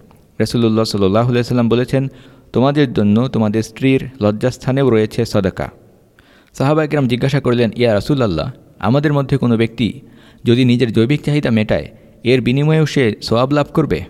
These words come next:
জবাবে রাসূলুল্লাহ সাল্লাল্লাহু আলাইহি সাল্লাম বললেন, "তোমরা কি মনে করো, যদি ওই ব্যক্তি কোনো নিষিদ্ধ উপায়ে, হারাম উপায়ে তার জৈবিক চাহিদা মেটাতো, তাহলে কি তার জন্য গুনাহ লেখা হতো না?"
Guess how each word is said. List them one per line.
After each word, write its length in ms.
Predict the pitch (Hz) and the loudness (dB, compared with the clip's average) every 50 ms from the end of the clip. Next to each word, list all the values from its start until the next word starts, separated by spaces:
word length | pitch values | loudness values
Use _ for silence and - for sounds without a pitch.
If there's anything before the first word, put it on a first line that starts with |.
| - - - - _ _ _ _ _ _ - | -16 -20 -20 -20 _ _ _ _ _ _ -12
জবাবে 340 | - - 117 127 131 127 123 | -4 0 2 2 2 2 2
রাসূলুল্লাহ 480 | 107 110 113 - 139 143 135 127 123 123 | 0 0 -2 -2 0 0 2 2 0 -2
সাল্লাল্লাহু 400 | 120 - 113 104 104 110 117 117 | -2 0 0 0 2 2 2 0
আলাইহি 200 | 113 110 110 - | 0 0 -2 -2
সাল্লাম 260 | - 104 104 101 98 | -2 0 0 2 2
বললেন, 360 | 95 107 113 117 113 110 113 117 - - - - - - - - - - | 2 2 2 2 2 0 0 -2 -6 -14 -20 -20 -20 -20 -20 -20 -12 -4
"তোমরা 240 | - 123 127 131 127 | -2 0 0 0 -2
কি 180 | 120 - 156 151 | -2 0 -2 0
মনে 220 | 143 139 123 110 | 0 0 -2 -2
করো, 280 | 98 - 85 82 71 120 - - - - _ _ - - | -2 -2 -4 -4 -4 -8 -12 -18 -20 -20 _ _ -2 0
যদি 200 | 127 135 147 143 | 2 2 2 2
ওই 140 | 131 131 123 | 2 2 2
ব্যক্তি 420 | 127 127 - - 127 120 120 120 | 0 -2 -2 -4 -4 -4 -4 -4
কোনো 220 | - - 113 110 | -4 -2 0 2
নিষিদ্ধ 360 | 101 107 113 - - 156 139 143 | 2 2 2 0 -2 -2 0 2
উপায়ে, 440 | 123 113 101 - 110 98 85 85 - - - - | 0 2 2 0 0 0 0 -2 -6 -12 -16 -10
হারাম 340 | - - 104 120 135 147 139 | -4 -2 0 0 2 2 0
উপায়ে 280 | 127 - 127 123 117 | 0 0 2 2 2
তার 240 | 113 - 110 98 92 | 2 2 0 0 2
জৈবিক 340 | 95 104 104 110 120 113 110 | 2 0 0 0 -2 -4 -4
চাহিদা 320 | - 113 110 110 104 107 | -4 -2 -2 0 0 2
মেটাতো, 460 | 98 101 101 - 123 - - 87 - - - - | 2 2 0 0 -2 -2 -2 -4 -4 -6 -12 -8
তাহলে 260 | - 110 120 123 131 | -4 -2 -2 -2 -2
কি 120 | 131 123 110 | -2 -4 -2
তার 200 | - 107 104 104 | 0 0 0 2
জন্য 260 | 113 113 110 104 98 | 2 2 2 2 2
গুনাহ 300 | 95 104 110 120 120 120 | 2 2 2 2 0 0
লেখা 240 | 117 113 - 131 127 | -2 -2 -2 0 0
হতো 200 | 135 131 135 131 | 0 0 0 -2
না?" 320 | 135 135 131 - - - | -2 -4 -6 -8 -16 -20